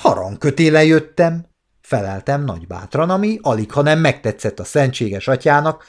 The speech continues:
mert jó ízűen mosolygott, aztán tovább beszélt. „De rég gyerek vagy, fiam!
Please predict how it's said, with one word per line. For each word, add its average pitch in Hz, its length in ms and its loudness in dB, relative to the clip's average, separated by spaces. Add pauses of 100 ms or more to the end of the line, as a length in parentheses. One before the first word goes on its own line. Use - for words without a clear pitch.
(120)
mert 269 260 4
jó 131 200 2
ízűen 104 360 -4
mosolygott, 180 760 0
aztán 240 380 2
tovább 92 360 -2
beszélt. - 580 -18 (920)
„De - 240 6
rég 117 300 2
gyerek 120 320 2
vagy, 120 200 -2
fiam! 95 540 -4